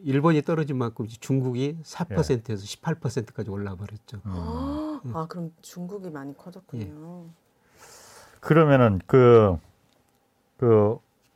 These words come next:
Speaker 2: 이 분기, 지금 이 분기 이제 됐지 않습니까?
Speaker 1: 예.
Speaker 2: 이 분기, 오월 이제 이 분기 되면은 증시 전망, 어, 좀 어떻게 보시는지.
Speaker 3: 음.
Speaker 2: 아무래도 김 교수님은 좀, 어, 비관적으로 본다는 분들이 많이 계시는데,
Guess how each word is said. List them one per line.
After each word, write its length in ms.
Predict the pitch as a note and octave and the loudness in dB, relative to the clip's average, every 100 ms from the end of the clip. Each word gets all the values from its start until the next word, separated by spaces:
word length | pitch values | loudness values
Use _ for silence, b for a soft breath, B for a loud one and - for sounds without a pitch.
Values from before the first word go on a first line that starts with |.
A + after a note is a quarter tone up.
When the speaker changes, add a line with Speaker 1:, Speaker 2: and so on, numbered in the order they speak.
| _ _ _ _ | _ _ _ _
Speaker 2:
이 160 | A#2 C3 | 0 0
분기, 340 | D#3 G3+ F#3 E3 | 2 2 2 0
지금 300 | D3+ D#3 C#3+ | -2 -2 0
이 120 | A#2+ | 0
분기 280 | C#3+ E3 D#3 | 0 0 0
이제 180 | C#3 B2 | 0 -2
됐지 220 | G#2 A2 | -2 -2
않습니까? 580 | G2 - E2+ - C3 A3 _ | -4 -4 -8 -4 -6 -6 _
Speaker 1:
예. 60 | B2 | -4
Speaker 2:
이 40 | G#2+ | -2
분기, 500 | A2+ A2 A2 G2 A2+ _ | -2 0 0 -2 -4 _
오월 280 | G#2 A2 G#2+ | -2 0 0
이제 280 | G2 G2+ F2+ - _ b b b b b _ - | 0 0 0 -4 _ b b b b b _ -4
이 140 | G#2 | -2
분기 200 | A2+ G#2+ | 0 0
되면은 520 | G#2 F#2+ F2 G2+ D#2+ C2 - _ | 0 0 0 -2 -4 -10 -20 _
증시 340 | - B2+ D3 | -2 -2 -2
전망, 540 | D3 A2 G#2+ G2+ D#2 C2+ _ b b b b b _ | 0 0 2 2 0 -8 _ b b b b b _
어, 580 | G#2+ F#2+ F#2 F2+ E2+ E2+ E2 _ _ _ _ | -8 -6 -4 -4 -6 -8 -12 _ _ _ _
좀 80 | A2 | -2
어떻게 300 | F#2+ D3+ C3+ | -2 0 0
보시는지. 640 | A2+ A2 F#2+ F2 G2 C#2+ | 0 0 -2 -2 -2 -4
Speaker 3:
음. 200 | - D#3 - | -10 -16 -6
Speaker 2:
아무래도 520 | G#2+ B2 B2+ B2+ A2 b b b | -4 -2 0 -2 -4 b b b
김 160 | - C3 | -2 0
교수님은 460 | C#3 C#3 B2+ C3+ | 0 0 -2 0
좀, 320 | C3 C3 A#2+ A#2 b b b b _ | 2 0 -2 -8 b b b b _
어, 140 | A2 G2 | -8 -6
비관적으로 480 | - A#2+ D3+ E3+ E3 | 2 4 4 2 0
본다는 500 | C3+ C3+ C3+ C3+ C3 | 0 2 2 2 0
분들이 300 | A#2 B2 B2 | 0 0 4
많이 360 | G#2 G#2 A#2+ A2+ | 4 4 2 0
계시는데, 760 | A2+ G#2+ G#2+ F2+ G#2 G2 D2 | -2 -2 -2 2 4 4 0